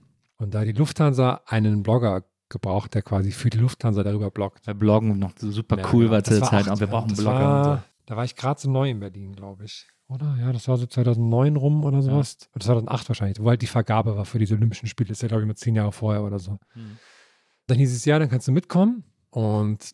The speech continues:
Speaker 1: das war für mich natürlich ein krasses Ding, weil das war für mich dann
Speaker 2: Ja, ja.
Speaker 1: bis dahin das Krasseste, wofür man so als Blogger eingeladen wurde. Man war natürlich immer super happy für irgendwas.
Speaker 2: Ja.
Speaker 1: Und dann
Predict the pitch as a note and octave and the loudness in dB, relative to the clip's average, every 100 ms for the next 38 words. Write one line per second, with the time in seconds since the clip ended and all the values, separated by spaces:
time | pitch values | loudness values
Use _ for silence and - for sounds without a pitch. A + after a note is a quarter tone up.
0 | - G#2 G#2+ G#2 B2 A#2+ G#2 - _ - | -12 -8 -4 0 2 2 -2 -10 _ -6
1 | A#2+ G#2 - C3+ A#2 G2 - G#2+ G#2+ A2 | -4 -4 0 2 2 0 -2 -2 2 0
2 | - B2 G#2+ G2+ A#2 - A2+ A2+ G#2+ - | 0 0 0 2 -2 2 2 2 0 -2
3 | - B2 A#2+ A2 G2+ - G#2+ G#2 F#2 F2 | -2 -2 -2 -2 -2 0 2 2 0 -4
4 | - G#2+ G#2 G2+ A#2+ G#2 G2 F#2+ F#2+ G2 | -4 -2 0 2 2 2 0 0 0 0
5 | G2+ G2+ - - - G2 F#2+ - A2 G2 | 0 -2 -4 -12 -8 -6 -8 -6 -2 -2
6 | - G2+ - G#2+ G#2 A2 A2 - _ - | 0 -2 -4 -8 -4 -2 -2 -4 _ -20
7 | - - - _ _ _ A#2+ A2+ A2 A#2 | -20 -20 -20 _ _ _ 2 4 4 0